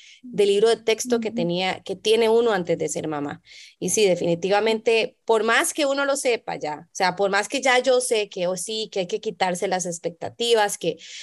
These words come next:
Speaker 1: que, mm, que no necesariamente todo tiene que ser como, como del libro de texto, igualmente sigue siendo un reto y sigue siendo difícil y van apareciendo
Speaker 2: Ujú.
Speaker 1: cositas, ¿verdad? Es, el ejemplo del parto es como un ejemplo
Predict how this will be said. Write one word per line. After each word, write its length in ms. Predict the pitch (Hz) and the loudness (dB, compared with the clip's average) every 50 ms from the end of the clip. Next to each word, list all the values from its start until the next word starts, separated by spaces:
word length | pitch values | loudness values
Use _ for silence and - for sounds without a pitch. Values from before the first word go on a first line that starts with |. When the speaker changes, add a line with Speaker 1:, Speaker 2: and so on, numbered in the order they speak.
| - - _ _ | -18 -20 _ _
Speaker 1:
que, 260 | - 208 190 185 185 | -2 0 2 2 0
mm, 560 | 180 185 185 180 180 165 - - - - _ - | 0 0 -2 -2 -4 -4 -8 -12 -18 -20 _ -4
que 120 | - 208 | -2 0
no 140 | 190 196 190 | 0 0 0
necesariamente 1080 | 196 202 196 233 202 - 208 190 196 196 196 202 196 196 180 - 208 196 196 180 185 _ | -2 -2 -2 -4 -2 -2 0 0 0 0 0 0 -2 -4 -4 -2 -2 -2 -2 -4 -4 _
todo 240 | 202 190 196 202 | -2 0 0 0
tiene 220 | 196 208 196 208 202 | 0 -2 -2 -2 -4
que 100 | 190 185 | -8 -8
ser 200 | - 190 175 170 | -8 -10 -8 -6
como, 420 | - 202 196 190 185 175 - - | -4 -4 -2 -2 -2 -2 -4 -6
como 380 | - - 196 180 180 180 175 175 | -6 -6 -4 -2 -2 -2 0 0
del 160 | 175 170 170 | 0 0 0
libro 240 | 185 202 208 208 208 | 0 0 2 2 2
de 80 | 208 | 0
texto, 500 | - - 240 214 214 - - - 208 185 - - - - _ _ | 0 0 0 0 0 -2 -8 -8 -10 -10 -10 -14 -20 -20 _ _
igualmente 880 | - 196 175 175 202 240 240 247 269 269 269 262 254 247 247 240 214 196 | -8 -6 -2 2 4 4 6 4 4 4 4 4 2 2 2 0 -2 -4
sigue 260 | 196 208 190 190 202 | -2 -4 -2 -2 -2
siendo 400 | 202 - 220 202 208 208 202 196 | -2 0 0 0 0 0 -2 -2
un 180 | - 202 196 202 | -2 -4 -2 -2
reto 280 | 196 185 180 - 196 | -2 -2 -2 -4 -6
y 20 | 185 | -6
sigue 240 | - 180 151 165 165 | -6 -4 -4 -4 -2
siendo 260 | 180 180 180 185 196 | -2 -4 -2 -2 -2
difícil 580 | 190 175 170 - 190 180 175 170 180 185 170 - | -2 -2 -4 -6 -8 -6 -6 -6 -8 -8 -10 -8
y 140 | - 185 180 | -4 -2 -2
van 180 | 165 165 175 208 | 0 0 -2 -2
apareciendo 540 | 220 - 262 226 202 - 247 247 254 269 | -4 -2 -2 -2 -2 -2 -2 -2 -2 -2
Speaker 2:
Ujú. 60 | 254 247 | -4 -4
Speaker 1:
cositas, 520 | 254 247 294 262 - - - - - - | -6 -6 -8 -10 -12 -14 -12 -12 -12 -12
¿verdad? 340 | 170 165 160 165 185 208 190 | -10 -10 -8 -6 -4 -2 -2
Es, 120 | 170 170 | -2 -2
el 160 | 175 175 180 | -2 -2 -2
ejemplo 340 | 180 180 185 190 180 220 240 | -2 -2 -2 -2 0 0 2
del 160 | 233 214 185 | 2 2 0
parto 300 | - 196 202 214 - 233 | 0 0 0 0 -2 -4
es 80 | 220 - | -6 -4
como 160 | 220 202 196 | -6 -6 -6
un 40 | 202 | -4
ejemplo 420 | 214 220 202 196 185 214 214 196 | -4 -4 -6 -4 -2 -2 -2 -2